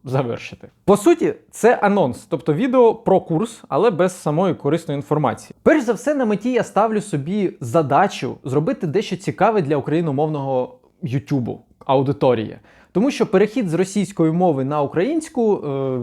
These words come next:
з умовою, що в мене сімдесят відсотків підписників були росіяни, ну, досить складний для мене перехід. Тому так мало переглядів, і моя ціль першочергова — це зробити щось цікаве, корисне для вас, і щоб набрало багато переглядів.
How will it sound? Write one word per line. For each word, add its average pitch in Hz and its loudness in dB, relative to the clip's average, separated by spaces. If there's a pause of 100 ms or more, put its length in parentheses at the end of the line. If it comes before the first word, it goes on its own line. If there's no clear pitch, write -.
(680)
з 147 0 (120)
умовою, 175 4
що 143 -2
в 143 0
мене 156 -2
сімдесят 147 -4
відсотків 147 -2
підписників 143 -4
були 143 0
росіяни, 254 0 (360)
ну, 277 0
досить 196 -2
складний 143 0
для 117 -2
мене 156 0 (260)
перехід. 143 0 (180)
Тому 185 -2
так 123 -2
мало 147 2
переглядів, 247 0
і 160 -4
моя 156 4
ціль 254 -4
першочергова — 185 -4
це 139 -4
зробити 156 0
щось - -8
цікаве, 135 0
корисне 127 -2
для 120 0
вас, 240 0
і 143 -8
щоб - -6
набрало 135 -2
багато 120 -4
переглядів. 113 -4